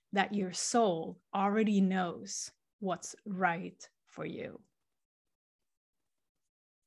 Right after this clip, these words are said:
Thank you so much for listening to New Light Living Podcast.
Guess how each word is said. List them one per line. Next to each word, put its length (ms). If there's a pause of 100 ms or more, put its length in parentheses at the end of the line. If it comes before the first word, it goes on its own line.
(300)
Thank 240
you 80
so 180
much 280
for 140
listening 520
to 140
New 380
Light 440
Living 380
Podcast. 960